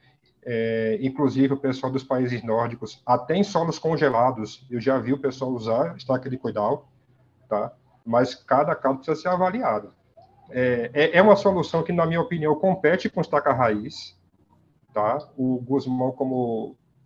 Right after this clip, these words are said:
consultor e projetista também, é, eu abro até pra tréplicas, porque houve uma época no Brasil que as estacas Frank predominavam, a-, as estacas Strauss, e aí com o advento da hélice contínua, da raiz,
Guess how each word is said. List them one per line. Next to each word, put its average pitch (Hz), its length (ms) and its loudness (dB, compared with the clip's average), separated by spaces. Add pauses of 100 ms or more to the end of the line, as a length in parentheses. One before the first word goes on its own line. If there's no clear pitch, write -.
(120)
consultor 135 400 -2
e 127 40 -4
projetista 127 400 -2
também, 123 520 -6 (420)
é, 113 240 -4
eu 139 100 8
abro 160 240 8
até 139 220 2
pra 202 240 2
tréplicas, 147 680 0
porque 139 640 0 (480)
houve 185 320 8
uma 208 180 8
época 165 360 2
no 143 120 0
Brasil 131 520 -2 (360)
que - 80 -6
as 156 120 0
estacas 143 420 -4
Frank 147 340 -6
predominavam, 120 840 -2 (240)
a-, 117 240 -4
as 127 60 0
estacas 139 300 0
Strauss, 127 800 -2 (100)
e 127 100 2
aí 147 100 6
com 170 120 -2
o 185 40 6
advento 156 480 -2
da 127 180 0
hélice 156 320 -2
contínua, 135 640 -6
da 131 200 4
raiz, 127 800 -2